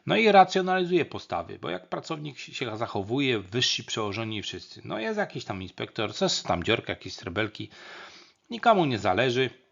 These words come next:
no to racjonalizujemy postawy na zasadzie, no skoro tak przestrzegają, to tak robimy, tak? A jak postępuje pracownik, który dalej będzie miał nadużycia? No wychodzi z prostego założenia, że jeżeli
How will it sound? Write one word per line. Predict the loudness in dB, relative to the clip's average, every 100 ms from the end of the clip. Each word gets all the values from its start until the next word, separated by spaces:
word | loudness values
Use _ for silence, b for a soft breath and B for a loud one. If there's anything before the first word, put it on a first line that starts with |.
| _ _ _ _ _ _
no | 0 2
to | 4 6
racjonalizujemy | 6 6 -2 -2 -2 -4 -4
postawy | -6 -10 -4 -2 -2
na | -6 -8
zasadzie, | -10 -10 -10
no | -12
skoro | -8 -4 -2
tak | -2
przestrzegają, | -6 -8 -8 -4 -2 -2
to | -6
tak | -8 -8
robimy, | -8 -10 -16 -14
tak? | -10 -2
A | 0
jak | 0
postępuje | -2 -8 -6 -6 -6 -8 -10 b b _
pracownik, | -2 -2 -2 -6 -6 -10
który | -6 0
dalej | 0 0
będzie | -2 -6 -6
miał | -6
nadużycia? | -6 -6 -8 -10 -12 -10
No | -8
wychodzi | -8 -8 -10
z | -10
prostego | -10 -10 -10 -6
założenia, | -4 -4 -4 -4 -4 -6 B B B B B B
że | -6 -2 2
jeżeli | 2 0 -4 -6 -10